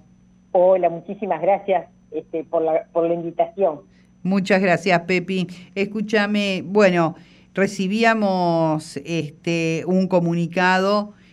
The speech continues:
Speaker 2: Ya habíamos estado, o habías estado adelantando algo en otras oportunidades que tuvimos contacto telefónico contigo con respecto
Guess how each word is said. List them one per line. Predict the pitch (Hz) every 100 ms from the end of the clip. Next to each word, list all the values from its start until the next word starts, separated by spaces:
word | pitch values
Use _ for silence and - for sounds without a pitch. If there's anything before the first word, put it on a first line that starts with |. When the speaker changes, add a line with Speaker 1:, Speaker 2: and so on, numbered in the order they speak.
| _ -
Speaker 2:
Ya | 349
habíamos | 359 339 269
estado, | 220 214 226 202 185 -
o | 202
habías | 202 262 277
estado | 262 - 220 185
adelantando | 165 165 160 165 180 180 185 175
algo | 175 185 180
en | 175
otras | 165 170 170
oportunidades | 165 165 151 156 160 180 180 151 143
que | 143
tuvimos | 139 156 165
contacto | 160 160 156 160 165 165
telefónico | 170 165 175 175 180
contigo | 180 196 180 190 208 208 -
con | 196 208
respecto | 226 214 202 185 - 220